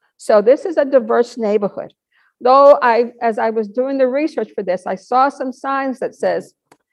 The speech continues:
that may not, that may, that may not continue, right? And when I was growing up, the Black community was on the other side of Mass Avenue, right? And now this neighborhood, even though it doesn't have any single race that dominates,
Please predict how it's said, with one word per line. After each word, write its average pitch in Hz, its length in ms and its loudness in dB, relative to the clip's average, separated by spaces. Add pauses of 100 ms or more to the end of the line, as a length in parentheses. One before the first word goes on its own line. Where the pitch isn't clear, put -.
(420)
that 202 220 2
may 214 160 -2
not, 196 260 -2 (420)
that 214 120 2
may, 202 220 -2
that 240 220 4
may 214 160 0
not 202 340 -2
continue, 170 600 -6 (1080)
right? 214 220 -6 (480)
And 220 240 0
when 208 120 0
I 262 180 2
was 339 200 -4
growing 196 360 -2
up, 170 260 -4
the 214 100 -4
Black 233 320 -2
community 233 320 -8
was 233 140 0
on 247 100 0
the 262 120 0
other 381 180 0
side 269 260 -2
of 214 100 -4
Mass 190 320 -6
Avenue, 147 440 -6 (400)
right? 202 260 -12 (380)
And 208 340 -4
now 226 460 0
this 240 280 -2
neighborhood, 214 520 -4
even 269 260 -2
though 285 160 2
it 254 80 -2
doesn't 269 240 -6
have 233 160 -4
any 269 200 -2
single 285 360 -6
race 254 300 0
that 262 120 -6
dominates, 262 800 -6